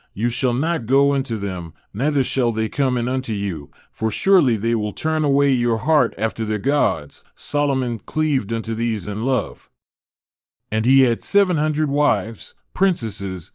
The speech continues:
and three hundred concubines, and his wives turned away his heart. For it came to pass,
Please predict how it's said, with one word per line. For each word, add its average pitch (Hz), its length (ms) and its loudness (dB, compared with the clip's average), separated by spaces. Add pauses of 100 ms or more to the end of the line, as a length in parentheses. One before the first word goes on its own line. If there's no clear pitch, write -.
(160)
and 104 220 -4
three 180 280 2
hundred 147 360 0
concubines, 98 920 -4 (200)
and 110 140 0
his 110 180 -2
wives 156 480 0
turned 139 320 0
away 117 300 2
his 110 200 -2
heart. 113 380 -2 (1040)
For 123 260 2
it 120 120 -2
came 160 280 2
to 131 100 -2
pass, 135 600 -2